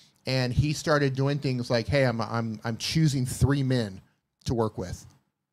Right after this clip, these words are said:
Like, you know, if you, if you want, like, personal, you know, advice or whatever, hit me up." So he started, like, building up his stuff that way. The guy exploded on,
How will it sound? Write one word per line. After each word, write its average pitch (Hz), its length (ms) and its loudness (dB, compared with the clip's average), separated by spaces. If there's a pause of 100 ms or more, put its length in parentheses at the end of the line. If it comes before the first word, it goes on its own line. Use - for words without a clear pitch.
Like, 113 200 -2
you 127 60 -2
know, 113 80 -2
if 104 100 -4
you, 131 100 2
if 123 220 -6
you 123 80 0
want, 123 220 0
like, 117 160 -6
personal, 113 600 -6 (200)
you 117 100 -8
know, 98 220 -6 (240)
advice 113 360 2
or 123 40 -4
whatever, 113 240 -2
hit 117 160 -4
me 110 100 -6
up." 107 160 -4
So 135 100 2
he 123 40 2
started, 135 280 4
like, 120 240 -2
building 123 320 2
up 113 200 -6 (340)
his 113 120 -8
stuff 113 260 -4
that 107 220 -6
way. 101 80 -10 (220)
The 147 80 -8
guy 160 180 0
exploded 127 680 -4
on, 82 180 -12